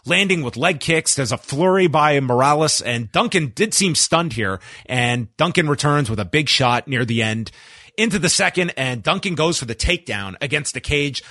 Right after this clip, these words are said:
Morales escapes, and Duncan is continuing with leg kicks and just racking them up. Morales continues blocking takedowns, and the third round,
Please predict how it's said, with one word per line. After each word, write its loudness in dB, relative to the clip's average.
Morales 2
escapes, 2
and -2
Duncan 0
is -2
continuing -2
with -6
leg 0
kicks -2
and -6
just -8
racking -2
them -2
up. -4
Morales 2
continues -2
blocking -2
takedowns, 0
and 0
the -2
third 0
round, 0